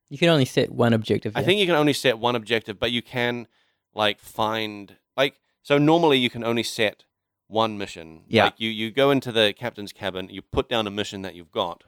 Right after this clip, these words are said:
Speaker 3: Yeah.
Speaker 2: And people vote for it. They click, they will click on it.
Speaker 3: Okay.
Speaker 2: So m-,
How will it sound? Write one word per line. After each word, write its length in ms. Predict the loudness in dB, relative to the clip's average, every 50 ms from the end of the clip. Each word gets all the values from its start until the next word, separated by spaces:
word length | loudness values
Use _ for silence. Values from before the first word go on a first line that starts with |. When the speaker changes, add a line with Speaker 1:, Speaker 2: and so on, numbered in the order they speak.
| _
Speaker 3:
Yeah. 160 | -2 0 0 0 -2 _ _ _ _ _ _ -10
Speaker 2:
And 360 | -8 -8 -6 -8 -10 -14 -18 _ _ _ _ _ _
people 220 | -16 -14 -14 -14 -12
vote 220 | -12 -12 -14 -14
for 220 | _ -20 -20 -20 -20
it. 80 | -20 _ _ _ _ _ _ _ _ _ _ _ _ _ _ _ -14
They 120 | -14 -14
click, 220 | -14 -16 -18 -20 _ _
they 100 | -16 -16
will 60 | -16
click 240 | -16 _ -20 -20 -18
on 120 | -20 -20 -20
it. 60 | -20 _ _ _ -8 -4
Speaker 3:
Okay. 340 | -2 0 2 4 2 2 0 _ _ _ _ _
Speaker 2:
So 160 | 0 2 2 2
m-, 240 | 2 -2 -8 -14